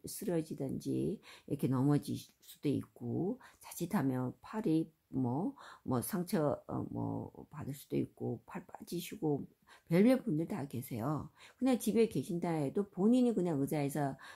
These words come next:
그냥 앉아있다가 소파에서 일어나실 때도 이렇게 넘어져서 병원에 가신 분들도 계시거든요.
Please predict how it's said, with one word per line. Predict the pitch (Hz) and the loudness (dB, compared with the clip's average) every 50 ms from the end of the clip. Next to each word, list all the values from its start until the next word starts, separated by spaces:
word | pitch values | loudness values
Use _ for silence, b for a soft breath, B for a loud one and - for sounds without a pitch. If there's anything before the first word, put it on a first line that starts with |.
| B - | B -6
그냥 | - 147 139 | -4 -2 0
앉아있다가 | 123 123 135 143 147 139 135 131 131 135 127 - - 123 117 127 143 | 0 0 2 2 0 0 0 0 -2 -4 -4 -6 -8 -6 -6 -6 -4
소파에서 | - 214 214 208 208 190 175 170 - - | -2 -2 -2 0 0 0 0 0 0 0
일어나실 | 139 131 139 139 139 127 127 147 - - _ | 0 0 0 0 0 -2 -4 -6 -8 -12 _
때도 | - - - - 175 | -8 -8 -4 -2 -2
이렇게 | 185 185 - 160 151 - - _ | -2 0 -2 -2 -4 -4 -8 _
넘어져서 | - 127 123 123 127 127 123 - - 120 117 117 120 - 135 143 160 143 131 - | -4 -2 0 0 0 -2 -2 -4 -6 -6 -6 -6 -6 -4 -2 0 0 0 0 0
병원에 | - 120 123 135 147 151 147 | -2 -2 0 2 2 2 0
가신 | - 110 - - - - | -2 -6 -10 -10 -12 -12
분들도 | - - - - 160 165 | -14 -16 -16 -10 -8 -8
계시거든요. | 156 117 110 - - - 143 - - - - - - - | -6 -6 -8 -8 -8 -8 -8 -8 -10 -12 -10 -12 -12 -12